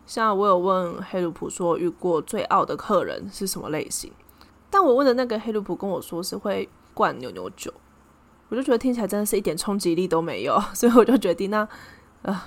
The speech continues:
我以后再去问问看其他人有遇过什么可怕的类型好了。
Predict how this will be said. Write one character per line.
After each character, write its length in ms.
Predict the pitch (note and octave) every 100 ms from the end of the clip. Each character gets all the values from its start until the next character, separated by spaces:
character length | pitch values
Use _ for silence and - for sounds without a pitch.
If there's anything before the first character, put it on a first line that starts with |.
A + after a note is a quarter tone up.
| -
我 120 | F#3
以 100 | F3+
后 100 | F#3+
再 120 | F#3+
去 140 | F#3+ F#3+
问 200 | F#3+ F#3
问 80 |
看 160 | F#3+ F#3
其 140 | -
他 120 | F3 F3
人 120 | -
有 120 | -
遇 100 | F#3+
过 180 | F3+ F#3
什 120 | -
么 220 | F2 F2 -
可 160 | -
怕 160 | - G3+
的 80 | D3+
类 160 | D#3+
型 200 | - -
好 140 | F#3 F#3+
了。 180 | -